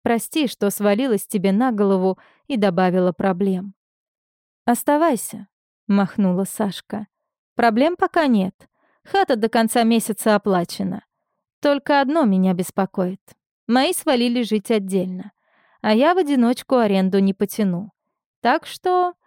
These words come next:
если планируешь остаться дольше, то вливайся». Если получится, то будет супер. Меня, в принципе, здесь всё устраивает. Но если не выйдет, ты мне сразу скажи, пожалуйста,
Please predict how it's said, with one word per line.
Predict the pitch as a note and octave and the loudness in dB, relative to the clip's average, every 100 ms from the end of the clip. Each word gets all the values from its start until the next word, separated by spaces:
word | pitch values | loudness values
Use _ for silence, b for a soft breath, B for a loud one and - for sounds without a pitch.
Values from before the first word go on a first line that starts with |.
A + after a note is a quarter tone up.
| _ _ _ _ - | _ _ _ _ -2
если | B3+ E4 - C#4+ | 0 0 0 -2
планируешь | - B3+ B3 B3 G#3+ G3+ A3 | 2 2 4 4 4 2 0
остаться | G#3 - G3 - G#3+ | -2 0 0 0 -2
дольше, | F#3+ C#4 G#4 - - F3 - _ _ _ - | 0 2 2 -2 -4 -6 -6 _ _ _ 0
то | G#3+ | 0
вливайся». | G#3+ F4+ E4+ F#3+ F#3 - G3+ - _ _ - | 2 0 0 -2 -4 -8 -10 -10 _ _ -4
Если | A#3+ A#3+ - A3+ | 2 2 2 -2
получится, | G3+ G3+ F3+ F#3 - D4+ A4 - | 2 0 2 -2 -4 -2 -2 0
то | A3 | 0
будет | F#3 G#3+ C#4+ | 0 -2 -4
супер. | - F3 - - - b b b | -4 -6 -4 -8 -8 b b b
Меня, | B3+ G4 | 0 0
в | - | 0
принципе, | F4 F4+ - - C#4+ | -2 -2 -6 -4 -4
здесь | B3 C4 | -2 -4
всё | - C#4+ C#4 | -2 -2 -2
устраивает. | - F4 D#4 F#3 F3 - - _ - | -2 0 0 0 -2 -6 -12 _ 0
Но | B3+ B3+ | 4 4
если | B3 G#3+ A#3 | 4 2 0
не | A3 A3+ | 2 2
выйдет, | C#4+ D#4 C4 A3+ | 0 0 -2 -2
ты | C4+ | 2
мне | B3+ B3+ | 4 2
сразу | - G3 E3+ | 2 0 0
скажи, | E3+ - F#3 F#3 | -6 -4 -2 -2
пожалуйста, | - F#3 F#3 F3 - - F#3 | -2 -2 -2 -4 -6 -4 -4